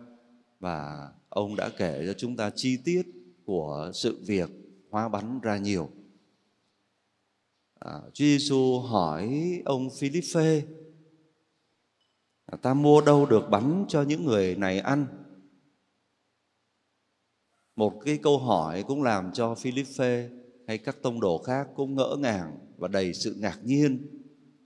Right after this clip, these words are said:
là bởi vì dân chúng quá đông, tiền đâu mà mua.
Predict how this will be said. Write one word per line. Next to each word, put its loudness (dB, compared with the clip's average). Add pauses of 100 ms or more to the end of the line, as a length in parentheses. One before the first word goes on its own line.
(120)
là -2
bởi 0
vì -2 (1000)
dân 0
chúng -4
quá 2
đông, 6 (1600)
tiền 4
đâu 4
mà 0
mua. 2